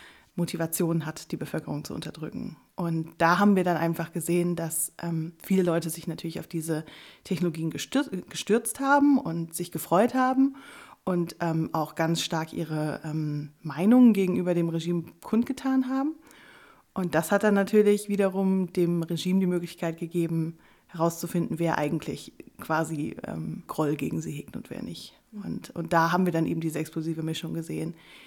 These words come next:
Speaker 1: die wir auch in anderen Ländern gesehen haben. Aber ich denke, Syrien ist ein ganz extremes Beispiel, weil eben dieser Umbruch von,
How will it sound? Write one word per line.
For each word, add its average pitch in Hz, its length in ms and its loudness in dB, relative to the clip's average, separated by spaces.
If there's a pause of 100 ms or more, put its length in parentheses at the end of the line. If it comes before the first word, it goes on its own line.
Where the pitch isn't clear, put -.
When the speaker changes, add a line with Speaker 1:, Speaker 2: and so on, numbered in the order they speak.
(260)
Speaker 1:
die 190 120 4
wir 185 100 10
auch - 80 4
in 196 80 4
anderen 233 260 8
Ländern 220 280 4
gesehen 214 340 4
haben. 202 120 2
Aber 180 120 4
ich 175 80 -2
denke, 180 220 -2
Syrien 190 360 2
ist 165 120 -4
ein 175 60 -2
ganz 165 140 -2
extremes 165 460 -2
Beispiel, - 380 -6
weil 151 180 -2
eben 170 160 0
dieser 160 300 -2
Umbruch 185 440 8
von, 151 360 -4